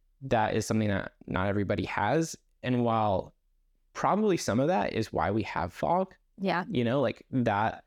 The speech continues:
Speaker 2: You see all the things except for how you fit into it,
Speaker 1: Exact-, yeah.
Speaker 2: honestly. Yeah.
Speaker 1: The fog is, like, everything. The fog is you see everything.
Speaker 2: Mm-hmm.
Speaker 1: Um, and the,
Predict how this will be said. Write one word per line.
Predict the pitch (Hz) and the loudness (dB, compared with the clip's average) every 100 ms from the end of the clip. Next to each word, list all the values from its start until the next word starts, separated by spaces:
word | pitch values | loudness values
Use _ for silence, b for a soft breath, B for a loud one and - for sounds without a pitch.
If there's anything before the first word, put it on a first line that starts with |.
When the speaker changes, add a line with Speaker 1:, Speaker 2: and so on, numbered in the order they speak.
| _ - | _ -6
Speaker 2:
You | 196 | -2
see | 240 202 | 0 2
all | 196 | 2
the | 185 | 2
things | 185 180 185 | 0 0 0
except | 170 165 - | -2 -4 -2
for | 165 | -2
how | 160 160 | 0 0
you | 156 151 | 2 0
fit | - - - | 0 -2 -2
into | 170 - | -2 -2
it, | - - - | -2 -2 -2
Speaker 1:
Exact-, | - 113 - | -2 0 0
yeah. | 127 95 | -2 -2
Speaker 2:
honestly. | 82 - - | -2 -4 -6
Yeah. | 196 - _ _ _ | -6 -6 _ _ _
Speaker 1:
The | 127 127 | -2 -2
fog | - 135 139 | 2 2 2
is, | 113 101 | 2 2
like, | 95 - | -2 -2
everything. | 127 113 98 - - | -2 0 -2 -8 -4
The | 113 | 0
fog | 120 113 | 2 2
is | 101 | 0
you | 98 | 0
see | 95 123 127 | 0 0 0
everything. | - - - - - _ | 0 -8 -8 -10 -10 _
Speaker 2:
Mm-hmm. | 190 190 180 | 0 2 2
Speaker 1:
Um, | 117 110 101 95 - _ _ | 2 2 2 0 -2 _ _
and | 117 113 104 - - _ - _ - | 0 0 0 -2 -6 _ -20 _ -2
the, | 110 - | 0 -2